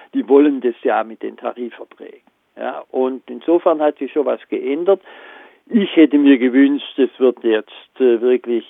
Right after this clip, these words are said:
die nötige Konsequenz gezogen aus den, aus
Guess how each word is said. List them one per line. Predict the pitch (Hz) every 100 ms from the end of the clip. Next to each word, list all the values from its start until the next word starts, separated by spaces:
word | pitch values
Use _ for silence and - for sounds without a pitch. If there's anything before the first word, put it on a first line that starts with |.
| - -
die | 120 120 123 120
nötige | 127 135 131 135 120
Konsequenz | 127 117 117 151 208 -
gezogen | 285 - 147 156 165 175 135
aus | 135 196 190 -
den, | 127 117 113 _ _ - _
aus | 170